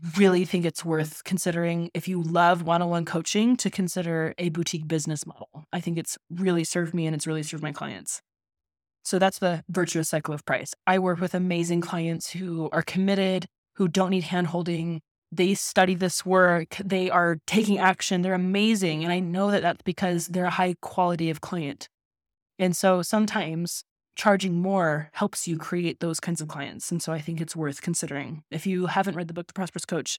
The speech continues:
that book will help you understand this concept in a way, way deeper than I can go on this podcast. The final thought I'll share with you is to be grateful for money. And actually, I have a resource now called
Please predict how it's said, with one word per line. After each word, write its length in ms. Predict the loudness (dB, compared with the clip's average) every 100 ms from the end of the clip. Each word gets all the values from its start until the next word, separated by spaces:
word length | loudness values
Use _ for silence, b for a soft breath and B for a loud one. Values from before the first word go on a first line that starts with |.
| 2
that 160 | 2
book 160 | 4 2
will 80 | 2
help 200 | 0 0
you 40 |
understand 300 | -2 -2 -4
this 100 | -4
concept 360 | -4 -2 -4 -4
in 80 |
a 40 | 0
way, 360 | 0 2 0 -2 _ _ _
way 260 | -2 4 4
deeper 240 | 4 0
than 100 | 0
I 80 | -2
can 140 | -2 -4
go 120 | -2
on 80 | -4
this 120 | -6
podcast. 460 | -10 -12 -10 -12 -12 _ _ _ _ _ -6
The 80 | 0
final 280 | 2 2
thought 220 | 4 2 2
I'll 120 | 0
share 200 | 2 2
with 140 | 2 2
you 100 | 0
is 100 | 2
to 80 | 0
be 100 | 2
grateful 320 | 0 0 -2
for 140 | 2
money. 340 | 2 2 0 0
And 300 | 0 0 -2 _ _ _
actually, 320 | -4 -2 0 0
I 20 |
have 180 | 0 -2
a 80 |
resource 640 | 0 -2 0 0 -2 -4 -4
now 380 | 0 2 2 0 _ _ -8
called 480 | 2 4 2 0